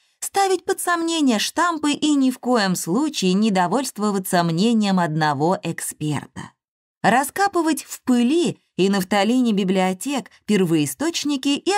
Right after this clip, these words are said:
оценивать факты самостоятельно. Добро пожаловать в расследование, в котором мы проследим историю значения основного инстинкта в жизни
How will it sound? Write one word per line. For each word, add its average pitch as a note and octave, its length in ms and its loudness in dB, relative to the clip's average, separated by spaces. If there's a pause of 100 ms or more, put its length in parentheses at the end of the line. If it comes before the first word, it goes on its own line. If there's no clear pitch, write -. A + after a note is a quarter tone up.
оценивать D#4 580 -4
факты E3+ 600 0
самостоятельно. D3 1080 -2 (300)
Добро F#3 500 2
пожаловать G3+ 680 0
в F3+ 80 0
расследование, A#3+ 920 0 (280)
в - 60 -20
котором F4+ 500 0
мы D#4+ 180 0
проследим B3 680 0
историю A3 480 0
значения F#3 640 0
основного E3+ 640 0
инстинкта C#4+ 760 -4 (180)
в D#3+ 100 0
жизни E3 560 0